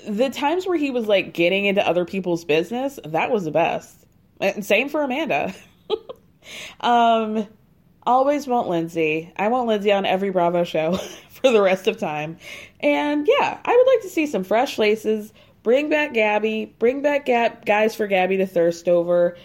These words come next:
Bring back, uh, guys for Lindsay to thirst over. Maybe have them go head-to-head, you know? Um, or if Julia's single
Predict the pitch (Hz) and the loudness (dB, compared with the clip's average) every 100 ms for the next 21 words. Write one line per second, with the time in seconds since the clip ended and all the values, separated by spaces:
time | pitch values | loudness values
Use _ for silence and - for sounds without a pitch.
0 | - - - 185 190 202 214 220 - - | -20 -20 -4 -2 0 2 2 0 -4 -20
1 | _ - 202 202 202 202 196 - - 220 | _ -4 -2 0 2 2 2 2 -6 -20
2 | - 208 208 208 220 220 - 233 240 247 | -4 -2 0 2 4 2 2 2 4 2
3 | 359 427 254 - 156 - 160 139 127 135 | 4 2 2 0 0 0 0 0 -2 -6
4 | 170 202 220 262 254 269 262 269 311 294 | -6 -4 -2 -2 -2 -2 -2 -4 -2 2
5 | 196 185 240 151 147 - - - - 175 | 2 0 -4 -6 -12 -10 -12 -16 -10 -6
6 | 180 233 262 - - - - 208 208 208 | -4 -6 -8 -18 -20 -20 -8 -2 0 0
7 | 202 202 196 - _ _ _ _ _ _ | -2 -8 -10 -14 _ _ _ _ _ _
8 | _ 226 285 - 220 262 349 349 190 - | _ 0 2 0 0 -2 0 2 2 0
9 | 156 135 - - | -6 -6 -8 -10